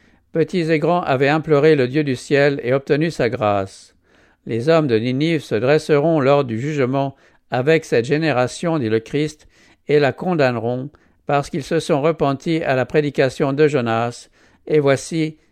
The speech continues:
il y a ici plus que Jonas. » Tout miracle accompli par le Christ était un signe de sa divinité. Les Juifs comprenaient l'œuvre annoncée comme devant être celle du Messie,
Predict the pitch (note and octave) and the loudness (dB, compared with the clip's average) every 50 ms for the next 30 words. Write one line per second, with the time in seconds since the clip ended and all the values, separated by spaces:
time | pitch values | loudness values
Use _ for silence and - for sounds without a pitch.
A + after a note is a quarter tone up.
0 | _ _ - - B2 B2+ D3 D3+ C#3+ C#3 C3 - - - E3+ E3 D#3 - - E3 | _ _ -8 -6 -2 2 4 4 4 4 2 -2 -6 -6 -6 -6 -6 -6 -6 -4
1 | E3 D#3+ - - - B2+ B2 B2+ A2+ G#2 G2 F#2 F#2+ F#2 F#2 - - - - _ | -4 -4 -4 -2 -2 0 0 0 0 0 -2 -4 -4 -6 -8 -14 -20 -20 -20 _
2 | _ _ _ _ _ _ _ _ _ _ _ _ _ _ - F#3 F#3+ F#3 E3+ D#3 | _ _ _ _ _ _ _ _ _ _ _ _ _ _ -2 0 0 2 4 4
3 | D3 D#3 E3 E3+ D#3+ D#3+ D3 C#3+ C3 E3 D#3 D3+ - E3+ E3+ D#3+ D3+ D3 B2+ C#3 | 4 4 4 2 2 0 -2 0 0 0 -2 0 0 -2 -2 0 2 2 2 2
4 | C#3+ C3+ - - E3 D#3+ D3+ - - - D3+ C3 C3+ B2+ B2 D#3 C#3+ C#3 - - | 2 0 0 -2 -4 -4 -4 -6 -8 -8 -4 -2 -2 -2 0 0 -2 -2 -4 -4
5 | F3 E3+ E3+ C#3+ B2+ - - B2+ A#2 A#2+ C3 C3 C#3+ E3 D#3 C3+ A2+ - - A2 | -4 -4 -2 -4 -4 -2 -2 -2 -2 -2 -4 -4 -4 -2 -2 -4 -4 -4 -4 -4
6 | G#2 F#2+ F#2 - - - _ _ _ _ _ _ _ _ _ _ _ _ _ _ | -4 -4 -6 -10 -14 -20 _ _ _ _ _ _ _ _ _ _ _ _ _ _
7 | _ _ _ - C#3 C3+ C3 C3+ F#3+ G#3 F#3 - - D#3+ C3+ B2+ - D#3+ C#3+ D3+ | _ _ _ -4 -2 -2 0 2 2 0 0 0 -2 -4 -4 0 0 0 2 2
8 | D3+ C#3+ C#3 D#3 E3+ E3 D3 B2+ C3+ C#3 D3+ F3 E3 D3 - - D#3 D3 D3+ D3+ | 2 4 6 6 6 4 4 2 0 0 2 2 0 0 2 4 4 4 4 2
9 | - B2+ C#3 C3+ C3+ C3+ C3+ C3 B2+ - D3 C#3+ - - A#2 A2+ - - D#3 D3 | 0 0 2 2 2 2 2 0 2 2 0 0 2 -2 -4 -2 0 0 2 2
10 | C#3 B2+ D3+ D#3+ D#3 C#3+ C3 A#2+ - - - A2+ A2 B2+ C#3+ D#3+ | 0 0 -2 0 0 0 0 -2 -4 -6 -6 -4 -4 -4 -6 -8